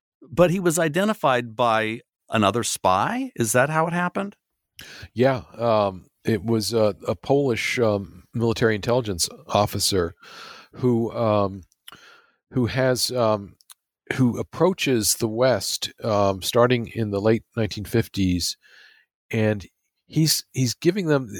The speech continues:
Speaker 2: he's telling them basically that, you know, the K G B has a mole inside, um, British intelligence, and he gives them, he shows them documents that this mole has provided.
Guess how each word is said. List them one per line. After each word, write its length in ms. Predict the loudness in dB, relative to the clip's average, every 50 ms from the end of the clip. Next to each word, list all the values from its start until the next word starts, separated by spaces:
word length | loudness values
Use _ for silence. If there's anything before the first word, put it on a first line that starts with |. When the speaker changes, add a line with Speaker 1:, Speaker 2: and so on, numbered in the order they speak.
| -12 -8
Speaker 2:
he's 300 | -4 -2 0 0 0 0
telling 320 | 0 0 0 0 0 0 0
them 300 | 0 0 0 -4 -8 -12 _ -20 -20 _ _ _ _ _ _ _
basically 560 | 0 0 0 2 0 -2 -4 -2 0 0 0 2
that, 200 | 2 0 0 -2 _ _ _ _ -16
you 240 | -16 -14 -8 -6 -4
know, 80 | -4
the 140 | -2 -2 -2
K 220 | 0 0 0 0
G 180 | 0 0 -4 -4
B 500 | -2 0 0 2 2 2 0 -2 -4 -8 _ _ _ _ _ _ _ _ _ _ _ _ _ _
has 680 | -12 -6 -2 0 0 2 0 0 -2 -4 -6 -8 -8 -10 _ _ _ _ _ _ _ _ _ _ _ _ -16 -12
a 60 | -8
mole 340 | -2 0 2 2 2 0 -2
inside, 640 | -4 -6 -6 -2 0 0 2 2 2 0 -2 -6 -12 -20 _ -6 -2
um, 480 | 0 2 2 2 2 0 -2 -6 -10 -18 _ _ _ -12 -4
British 280 | 0 0 2 2 0 -2
intelligence, 640 | -4 -4 0 2 2 2 2 0 -4 -6 -4 -2 -2
and 100 | -2 -2
he 120 | -2 0
gives 300 | 4 4 4 4 2 -2
them, 280 | -2 -2 -2 -2 -4 -8 _ -18 -20 -20 -20 -20 -20 _ _ _ _
he 100 | _ -6
shows 320 | -4 0 2 2 2 2 0
them 140 | -4 -6 -2
documents 840 | 0 0 0 0 -2 -4 -4 0 0 0 0 0 0 0 0 0 -2 -2
that 380 | 0 0 0 0 -2 -6 -16 -18 -8 -2
this 240 | -2 0 0 -2
mole 280 | -2 0 0 2 2 0
has 140 | -2 -4 -6
provided. 600 | -6 -6 -6 -4 -2 0 0 0 0 -2 -4 -10